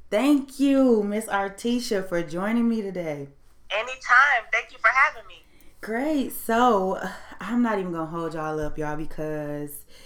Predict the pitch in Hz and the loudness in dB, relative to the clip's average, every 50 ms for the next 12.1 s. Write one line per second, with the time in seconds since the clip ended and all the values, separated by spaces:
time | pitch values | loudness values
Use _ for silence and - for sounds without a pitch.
0 | - - - - - - _ - 190 202 269 277 - - - 202 202 185 175 170 | -20 -20 -20 -20 -20 -14 _ 0 2 2 2 2 0 -4 -4 -4 -2 0 0 0
1 | 165 160 156 156 156 156 156 156 156 156 - _ _ - - 185 220 240 269 240 | 0 0 0 0 0 0 -2 -2 -4 -6 -10 _ _ -8 -4 -2 0 0 0 0
2 | 214 214 214 226 226 220 202 190 170 160 160 156 156 170 170 185 185 - - - | 0 2 2 4 4 4 4 2 2 2 0 0 -2 -4 -6 -8 -10 -10 -2 2
3 | 190 226 254 240 220 185 247 208 208 214 202 185 170 156 170 180 - - - - | 2 2 2 2 0 2 4 8 8 10 10 8 8 6 4 0 -2 -6 -8 -6
4 | - - 349 - - 320 349 - - 320 339 330 - 277 302 - - - - - | -2 0 2 6 8 8 8 10 10 8 8 8 6 4 2 2 0 -8 -12 -10
5 | - - - - - - - 214 240 254 262 269 254 233 226 226 214 226 220 226 | -8 -6 -6 -6 -6 -6 -2 2 4 6 6 6 6 6 6 6 4 2 0 -2
6 | 226 - - - 214 202 208 214 220 220 214 214 214 208 202 196 190 175 156 147 | -2 -6 -4 0 4 6 6 6 4 2 0 -4 -4 -6 -6 -6 -8 -10 -10 -6
7 | 156 175 175 175 170 170 165 165 165 160 - - 170 175 165 156 156 156 160 170 | -4 0 0 2 2 2 0 -2 -4 -6 -6 -4 -2 -2 0 0 -2 -2 -2 -2
8 | 175 175 175 175 151 - 165 165 160 156 156 156 156 156 151 - - - - - | -2 -2 -4 -6 -8 -6 -4 -2 -2 0 0 0 -2 -2 -4 -6 -14 -16 -18 -20
9 | - - - - - - - 156 185 190 202 214 208 196 190 - - - 214 208 | -20 -20 -20 -20 -20 -14 -8 -6 -4 -2 -2 -2 -4 -4 -8 -10 -10 -6 -4 -6
10 | 196 196 190 185 180 185 - 208 190 180 180 - 180 175 175 156 151 160 - - | -4 -4 -6 -6 -6 -6 -4 -4 -4 -4 -4 -4 -4 -6 -6 -6 -8 -6 -2 -2
11 | 160 156 156 - - - 175 165 156 151 151 156 147 147 - - 165 151 143 139 | -2 -2 -4 -8 -8 -6 -6 -4 -4 -4 -6 -8 -8 -8 -8 -8 -6 -6 -6 -6
12 | 139 139 | -8 -10